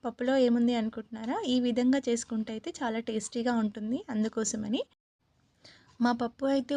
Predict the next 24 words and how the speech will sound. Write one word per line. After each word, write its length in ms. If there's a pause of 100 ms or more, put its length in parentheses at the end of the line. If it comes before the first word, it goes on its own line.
ఊర్లో 320
పండిందండి, 560 (100)
అత్తయ్య 280
వాళ్ళ 140
ఇంటి 180
దగ్గర 220
నుంచి 220
తెచ్చాను. 460 (140)
పొట్టు 320
ఉంటుంది, 400 (580)
నేనైతే 420 (300)
గంట 180 (120)
నానబెట్టుకున్నాను 800 (140)
పొట్టు 300
అంతా 300
పోవడానికి. 540 (520)
మీరు 220
కూడా 180
ఈ 80
విధంగా 340
పొట్టు 240
పప్పు 240
తెచ్చుకుంటే 540
మాత్రం 280